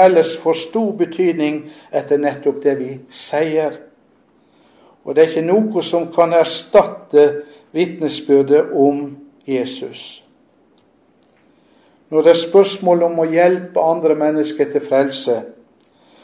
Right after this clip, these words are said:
så kan det bare skje gjennom ordet om Jesus. Bare gjennom det. Vi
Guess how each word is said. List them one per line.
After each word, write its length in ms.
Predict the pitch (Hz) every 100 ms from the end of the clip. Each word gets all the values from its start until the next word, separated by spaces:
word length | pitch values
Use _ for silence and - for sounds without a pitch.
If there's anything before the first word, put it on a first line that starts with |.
| _
så 160 | - 151
kan 240 | 143 147 143
det 180 | 156 151 - - _
bare 560 | 175 208 226 220 220 226 220
skje 520 | - 185 175 175 160 131 - - _ _ _
gjennom 880 | 156 151 180 185 180 175 180 180 180
ordet 720 | 180 185 160 143 143 143 139 - - _ -
om 200 | 139 139
Jesus. 880 | 120 113 - 120 110 107 - - - _ _ _ _ _ _ _
Bare 540 | 165 175 175 151 156 151 - - _
gjennom 720 | 147 131 127 127 131 131 131 -
det. 220 | 101 95 - _ _ _ _ _ _ _ _ - -
Vi 160 | - 156